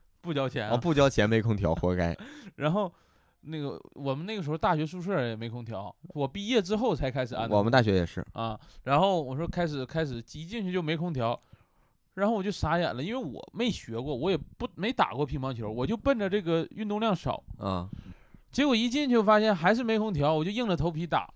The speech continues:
Speaker 1: 我们是啥呢？我们打乒乓球呢，就是只有四个案子，然后二十多个学生，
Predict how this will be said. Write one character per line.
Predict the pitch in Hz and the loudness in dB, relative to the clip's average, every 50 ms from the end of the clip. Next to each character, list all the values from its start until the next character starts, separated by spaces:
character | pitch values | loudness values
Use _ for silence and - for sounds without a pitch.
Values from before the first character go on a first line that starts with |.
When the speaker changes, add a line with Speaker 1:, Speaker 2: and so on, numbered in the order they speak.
| - | -12
Speaker 1:
我 | - 127 131 131 | -4 -2 0 0
们 | 143 202 233 | 2 0 0
是 | 190 233 208 | 0 -2 -2
啥 | 151 131 107 | -2 -2 -2
呢？ | 117 131 131 123 120 120 - - - - _ _ _ _ _ _ _ _ _ - - - _ | -2 -4 -4 -6 -8 -10 -14 -20 -20 -20 _ _ _ _ _ _ _ _ _ -18 -18 -10 _
我 | 131 131 127 | -2 0 0
们 | 165 185 | 2 4
打 | 175 175 139 | 6 6 6
乒 | 131 147 151 | 4 2 0
乓 | 156 156 | 0 0
球 | 143 123 120 113 | 0 -2 -2 -2
呢， | 113 120 127 | -2 -4 -4
就 | 127 147 147 | -2 -2 -2
是 | 131 131 131 127 123 117 - - _ _ _ _ _ _ _ _ _ | -2 0 2 2 2 0 0 -4 _ _ _ _ _ _ _ _ _
只 | - 220 | -2 0
有 | 240 208 | 0 0
四 | - - - 285 | -2 -4 -6 -4
个 | - 247 | 0 4
案 | 233 180 160 127 117 | 4 4 4 4 0
子， | 101 - - _ - _ _ _ _ _ _ - - - _ - - _ | -6 -12 -14 _ -20 _ _ _ _ _ _ -20 -20 -20 _ -20 -20 _
然 | - 143 143 165 180 | -6 -2 -2 0 0
后 | 214 214 190 | 0 -2 0
二 | - 220 - | 4 4 4
十 | 190 | 4
多 | 180 190 | 4 2
个 | 190 190 165 | 0 0 0
学 | 123 120 120 | 0 -2 -4
生， | 127 139 127 - | -4 -6 -8 -10